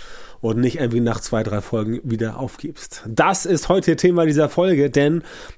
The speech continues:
das ist heute die persönlichste Podcast-Folge aller Zeiten.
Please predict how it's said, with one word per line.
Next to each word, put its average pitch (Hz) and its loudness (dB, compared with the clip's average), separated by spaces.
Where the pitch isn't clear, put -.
das 131 0
ist 120 -2
heute 127 0
die 127 -2
persönlichste 131 2
Podcast-Folge 120 -4
aller 113 -2
Zeiten. - -8